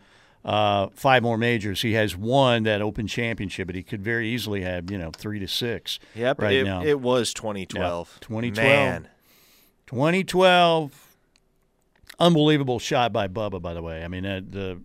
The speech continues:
Speaker 1: <laughs> you talk about, uh, a curveball.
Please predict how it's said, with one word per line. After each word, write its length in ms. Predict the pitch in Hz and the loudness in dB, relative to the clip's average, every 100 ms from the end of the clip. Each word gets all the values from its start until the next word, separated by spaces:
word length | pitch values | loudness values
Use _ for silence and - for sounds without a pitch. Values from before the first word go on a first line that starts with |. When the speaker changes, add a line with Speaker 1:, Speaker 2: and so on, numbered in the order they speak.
| - | -18
Speaker 1:
<laughs> 1000 | - - - 156 - - - - - _ | -16 -16 -8 -10 -10 -20 -20 -20 -20 _
you 100 | - | -8
talk 280 | 151 160 147 | -2 2 2
about, 360 | 117 113 98 95 _ _ _ _ _ _ _ _ _ - | 2 0 -2 -6 _ _ _ _ _ _ _ _ _ -8
uh, 520 | - 120 113 110 107 95 - | -2 0 0 -2 -4 -8 -10
a 80 | - | -8
curveball. 640 | 120 156 147 107 92 80 | -2 2 2 2 -2 -4